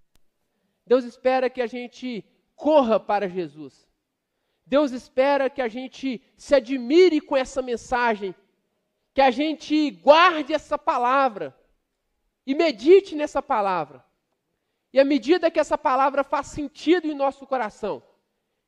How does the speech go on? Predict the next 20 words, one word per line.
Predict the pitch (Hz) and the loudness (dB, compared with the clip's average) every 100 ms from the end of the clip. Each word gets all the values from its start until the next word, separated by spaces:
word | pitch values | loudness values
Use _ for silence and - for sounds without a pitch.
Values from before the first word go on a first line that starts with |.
| - | -4
que | 233 | -4
a | |
gente | 226 247 247 | -2 -4 0
responda | 240 233 - 233 226 | 0 -2 -6 -4 0
a | 214 | 0
Ele | 226 220 | -2 -4
com | - 226 214 185 | -8 -6 -6 -4
glória | 175 254 302 311 311 294 - _ _ _ - | 2 4 4 4 0 -4 -8 _ _ _ -12
e | |
louvor. | 202 196 147 143 120 _ _ _ _ _ _ _ - | -2 -2 -2 -10 -20 _ _ _ _ _ _ _ -2
Que | |
a | 240 | 0
gente | 226 294 302 | 0 -4 -6
louve | 277 294 349 349 294 294 | 2 4 6 4 0 -6
por | 269 - | -10 -12
tudo | 302 311 | -10 -8
o | 294 | -8
que | 277 | -12
Ele | 254 | -14
faz. | - 247 214 156 _ | -6 -4 -4 -10 _